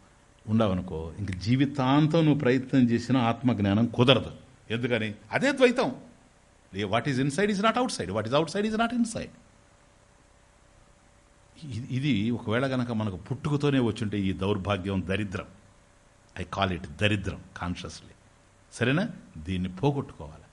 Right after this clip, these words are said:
ఈ దరిద్రం ఉండేవాడు కోటీశ్వరుడైనా కూడాను దుఃఖభాగుల కిందకే చేరిపోతాడు. కాబట్టి ఆ ప్లెయిన్నెస్ రావాలి. ఇదంతా అంతఃకరణ శుద్ధి ఉండదు. చూచారా మొదట ఏది? సాధన చతుష్టయం దాంట్లో వచ్చేస్తుంది.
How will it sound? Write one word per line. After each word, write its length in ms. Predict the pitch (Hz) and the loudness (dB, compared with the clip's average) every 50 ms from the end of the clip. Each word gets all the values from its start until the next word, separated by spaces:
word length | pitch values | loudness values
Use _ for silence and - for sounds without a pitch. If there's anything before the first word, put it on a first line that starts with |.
| _ _ _ _ _ _ _ _ 120 131 | _ _ _ _ _ _ _ _ 0 0
ఈ 40 | 127 | 2
దరిద్రం 460 | 104 123 143 165 156 160 185 170 151 | 2 4 2 4 4 4 2 2 2
ఉండేవాడు 360 | 143 139 139 127 123 143 160 | 0 0 2 2 2 0 0
కోటీశ్వరుడైనా 760 | 151 - 143 147 165 143 - - 139 123 117 113 110 110 104 | 0 0 0 0 0 -4 -6 -6 -4 -2 -2 -2 -2 -4 -4
కూడాను 440 | 98 101 98 98 101 135 185 226 - - - - - - - _ _ - - - 95 | -4 -2 -2 -2 -2 -2 -4 -6 -8 -12 -18 -20 -20 -20 -20 _ _ -20 -18 -6 -6
దుఃఖభాగుల 480 | 123 120 - 147 117 123 117 120 117 | -6 -2 -2 0 2 2 2 2 2
కిందకే 280 | 104 110 104 101 95 110 | 0 -2 -6 -4 -6 -6
చేరిపోతాడు. 680 | 101 90 90 82 85 92 82 - - - - - - - _ _ _ _ _ _ _ _ _ - - - 104 - - | -4 -4 -6 -8 -10 -14 -16 -16 -18 -20 -20 -20 -20 -20 _ _ _ _ _ _ _ _ _ -14 -14 -12 -12 -12 -8
కాబట్టి 280 | - 110 113 127 113 - | -6 -6 -6 -6 -6 -8
ఆ 180 | 101 80 82 85 | -10 -10 -10 -10
ప్లెయిన్నెస్ 560 | - - 95 127 175 185 180 156 - - 104 | -12 -8 -6 -2 -2 0 0 -2 -4 -6 -6
రావాలి. 260 | 98 90 80 80 - - - - - _ - | -6 -6 -8 -8 -12 -16 -20 -20 -20 _ -6
ఇదంతా 360 | 143 139 180 196 214 208 202 | 0 4 4 4 4 4 2
అంతఃకరణ 400 | 175 - - 190 - 190 190 180 | 2 2 -2 -2 0 2 2 2
శుద్ధి 260 | 165 - 165 147 143 | 2 2 0 2 2
ఉండదు. 260 | 147 143 135 120 113 120 | 4 4 4 2 0 -2
చూచారా 220 | 120 - 135 131 | -4 -4 -4 -2
మొదట 360 | 127 147 156 151 - 101 87 - - - - - - _ _ _ _ _ _ _ _ _ _ _ _ 113 | -2 -2 -4 -4 -6 -8 -8 -8 -12 -20 -20 -20 -20 _ _ _ _ _ _ _ _ _ _ _ _ 0
ఏది? 340 | 127 131 123 131 131 127 | 2 2 2 2 0 -2
సాధన 240 | 117 - 139 151 156 | 2 2 4 4 4
చతుష్టయం 540 | 143 147 135 117 104 - - 98 90 85 90 113 | 4 2 2 0 0 0 0 -2 -4 -4 -4 -2
దాంట్లో 280 | 151 180 180 214 233 | -2 -2 0 2 2
వచ్చేస్తుంది. 440 | 240 233 240 233 - - - 78 - | 2 2 2 -2 -2 -2 -6 -12 -12